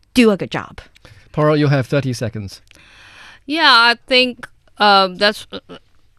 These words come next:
Speaker 3: great to say, to say or tell students to relax, try to relax. But I think they should also surround themselves with people who are positive, who speak positivity to them,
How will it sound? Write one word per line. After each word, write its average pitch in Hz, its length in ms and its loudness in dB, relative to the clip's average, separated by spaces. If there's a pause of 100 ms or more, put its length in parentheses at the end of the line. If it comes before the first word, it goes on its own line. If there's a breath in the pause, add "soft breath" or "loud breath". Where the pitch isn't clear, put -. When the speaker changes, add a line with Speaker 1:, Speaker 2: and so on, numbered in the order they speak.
(140)
Speaker 3:
great 202 340 2
to 185 280 -8
say, 180 320 -6 (100)
to - 220 -10
say 180 320 0
or 165 160 -6
tell 170 400 -4
students 165 720 -10
to 156 340 -8
relax, 151 500 -6
try 160 240 -6
to 160 200 -14
relax. 151 520 -12 (520 loud breath)
But 180 280 -2
I 170 140 -6
think 196 240 -6
they 185 140 -2
should 175 200 -10
also 175 460 -6
surround 170 760 -6
themselves 185 720 -6
with 160 400 -6
people 180 480 -8
who 165 140 -6
are 131 200 -4
positive, 208 680 -8 (180)
who 175 100 -8
speak - 440 -6
positivity 180 1120 -8
to - 120 -10
them, 165 320 -4